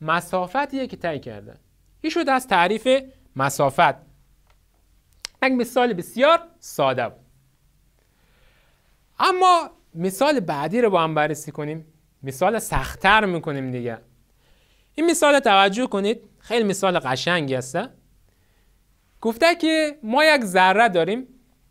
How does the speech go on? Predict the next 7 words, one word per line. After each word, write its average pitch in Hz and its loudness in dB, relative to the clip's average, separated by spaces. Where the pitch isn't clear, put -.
این 285 -4
ذره 233 2
ما 277 2
روی 269 0
محیط 208 -4
یک 226 -2
دایره 151 2